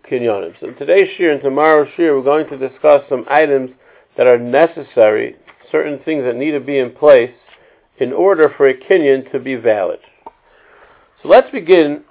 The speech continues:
with discussing the words of the Mechaber in Siman Reish Siv Zayin.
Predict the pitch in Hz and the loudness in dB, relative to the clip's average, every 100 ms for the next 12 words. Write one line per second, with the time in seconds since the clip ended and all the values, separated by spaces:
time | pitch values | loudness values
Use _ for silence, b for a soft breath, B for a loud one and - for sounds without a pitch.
0 | - 143 143 143 - - 180 190 - 147 | -8 -6 -4 -8 -10 2 4 4 2 -4
1 | 139 131 _ 127 127 131 127 123 - - | -8 -12 _ -10 -4 -2 -2 -6 -14 -6
2 | 131 170 147 139 127 123 147 151 131 127 | 0 0 2 0 -2 2 6 6 4 -4
3 | - 147 127 120 135 127 - 123 104 117 | -6 -6 -4 2 2 2 -4 -12 -6 -4
4 | 107 98 | -2 -4